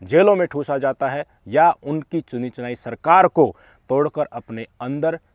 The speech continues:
मिला लिया जाता है। ये सारे प्रकरण अब तक हमने देखे। लोकतांत्रिक देश में तानाशाही रवैया हमारे सबके सामने, सामने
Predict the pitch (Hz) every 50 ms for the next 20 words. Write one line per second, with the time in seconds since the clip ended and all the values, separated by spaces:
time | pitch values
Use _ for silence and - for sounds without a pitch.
0 | _ - 92 92 95 110 113 127 127 113 92 92 92 87 80 80 80 82 85 82
1 | 82 92 98 - - - 113 117 123 143 143 _ 123 113 113 107 - 135 135 135
2 | - 98 98 90 _ 123 123 - _ 95 90 90 90 95 82 76 104 107 - -
3 | 143 - - _ _ _ _ _ _ _ _ _ _ - 90 110 139 160 - _
4 | - 165 165 170 170 - - 175 175 - - 98 - 120 143 156 - - 160 165
5 | 190 226 - _ _ _ _ _ - 143 151 165 175 175 170 - 190 175 175 165
6 | 117 92 101 117 131 143 147 156 165 160 156 - _ _ _ - 117 120 127 127
7 | 131 135 127 - - - - 220 220 185 - - 165 147 - - - 170 175 175
8 | 170 165 156 147 131 - 160 147 147 147 147 147